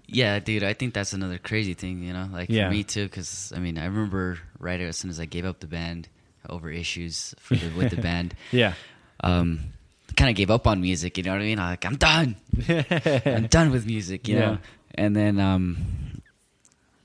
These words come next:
Speaker 1: and then I remember coming to the church and then pastor being like, "Hey, man, you wanna get, you wanna, you wanna play again? Or you wanna get, you wanna start a band with these guys?" And I was like,
Speaker 2: Okay.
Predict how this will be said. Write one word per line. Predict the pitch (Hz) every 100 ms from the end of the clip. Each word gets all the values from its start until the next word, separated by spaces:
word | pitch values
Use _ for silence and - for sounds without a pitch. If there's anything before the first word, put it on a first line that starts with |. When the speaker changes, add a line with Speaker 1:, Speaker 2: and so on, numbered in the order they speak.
| -
Speaker 1:
and | 104
then | 107 104 98 90 82 - - - - -
I | 80
remember | 104 101 98 98
coming | 110 104 98
to |
the | 90
church | 90 104 98 98
and | 92
then | 85
pastor | 90 87 90
being | 85 82
like, | 82 80
"Hey, | 92
man, | 90 92 90 82 _ - _ _ _
you | 82
wanna | 87
get, | 85 92 64
you | 85
wanna, | 92 90 - 87
you | 95
wanna | 92
play | 85 107 104
again? | 107 117 123 117 -
Or | 127 147 120 98
you | 98
wanna | 101 104
get, | 92 104 -
you | 95
wanna | - 104
start | 107 107 95
a |
band | 113 113
with | 113
these | 117 107
guys?" | 131 135 117
And | 107
I |
was | 95
like, | 87 80 80 - - _ _ _ _ _ _ _ _ -
Speaker 2:
Okay. | 262 233 233 226